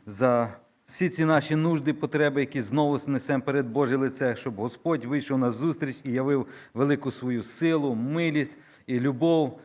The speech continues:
щоб проявився могутніше в нашій країні. Хай Бог нас благословить в цьому зібранні.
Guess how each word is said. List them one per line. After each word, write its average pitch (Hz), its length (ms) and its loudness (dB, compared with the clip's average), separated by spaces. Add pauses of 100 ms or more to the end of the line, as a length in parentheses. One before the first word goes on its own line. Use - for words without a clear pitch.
(180)
щоб - 260 -6
проявився 151 540 2
могутніше 143 580 2
в - 20 2
нашій 135 320 0
країні. 123 520 0 (360)
Хай 151 140 4
Бог 147 260 2
нас 135 160 4
благословить 135 640 0
в - 40 -20
цьому 127 220 0
зібранні. 151 560 0